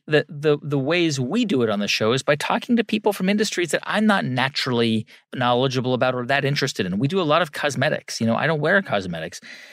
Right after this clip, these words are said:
I'm not naturally interested in them, but I have become interested in cosmetics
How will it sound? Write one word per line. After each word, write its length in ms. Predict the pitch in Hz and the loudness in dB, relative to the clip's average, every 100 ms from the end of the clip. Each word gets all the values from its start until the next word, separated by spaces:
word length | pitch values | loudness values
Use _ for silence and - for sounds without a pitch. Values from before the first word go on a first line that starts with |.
| - - _ _ _ _ | -20 -20 _ _ _ _
I'm 280 | - - 165 | -8 -4 0
not 240 | 190 208 160 | 2 2 0
naturally 580 | 147 165 - - 143 | 0 0 0 0 0
interested 460 | - 170 - - 127 | 2 0 0 0 2
in 60 | 113 | 2
them, 120 | 104 | 4
but 100 | 143 | 2
I 80 | 131 | 2
have 220 | 151 147 | 0 0
become 520 | 170 - - 185 196 | -2 -2 2 2 2
interested 460 | 208 156 147 - 117 | -2 0 0 0 0
in 60 | 107 | 0
cosmetics 680 | 117 107 113 104 104 - | 0 0 2 0 0 -4